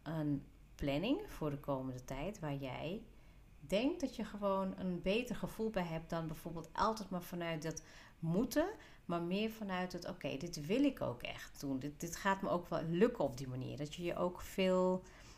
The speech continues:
ja, weet je, ik, ik, ik, ik zit altijd een beetje tussen yang en yin energie, omdat ik gewoon merk van, oké, ik wil ook niet helemaal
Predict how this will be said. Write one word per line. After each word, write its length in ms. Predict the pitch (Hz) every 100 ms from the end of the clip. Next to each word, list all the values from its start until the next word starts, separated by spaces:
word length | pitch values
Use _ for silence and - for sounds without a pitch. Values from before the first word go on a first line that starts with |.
| - -
ja, 260 | 214 147
weet 120 | 156 208
je, 80 |
ik, 140 | 196 -
ik, 320 | 196 - -
ik, 200 | - - -
ik 140 | 214
zit 220 | - 269
altijd 280 | 220 208 190
een 80 | 175
beetje 240 | 196 190
tussen 220 | 175 -
yang 200 | 160 156
en 160 | 139 139
yin 240 | 131 131 135
energie, 440 | 151 147 147 -
omdat 260 | 190 196 196
ik 80 |
gewoon 280 | - 190 180
merk 260 | 190 214 214
van, 160 | 180
oké, 160 | 185 185
ik 180 | - 165
wil 100 | -
ook 140 | 196
niet 100 | 190
helemaal 520 | 180 175 165 160 160